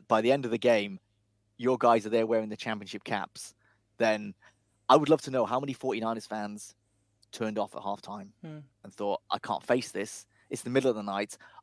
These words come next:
Speaker 1: I've got work tomorrow. This is mortifying." And then perhaps they were avoiding, maybe they were even avoiding social media this morning 'cause they thought, "I can't face it. It was, it was horrible."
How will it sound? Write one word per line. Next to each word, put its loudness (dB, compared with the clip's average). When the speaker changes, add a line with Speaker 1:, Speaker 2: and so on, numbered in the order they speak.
Speaker 1:
I've 6
got 2
work 0
tomorrow. -6
This -2
is -8
mortifying." -8
And 0
then 2
perhaps 8
they 8
were 4
avoiding, 4
maybe 8
they 10
were 6
even 4
avoiding 2
social -2
media 2
this -8
morning -2
'cause -14
they 0
thought, 4
"I 4
can't 2
face 4
it. 2
It 2
was, -10
it 2
was -16
horrible." 0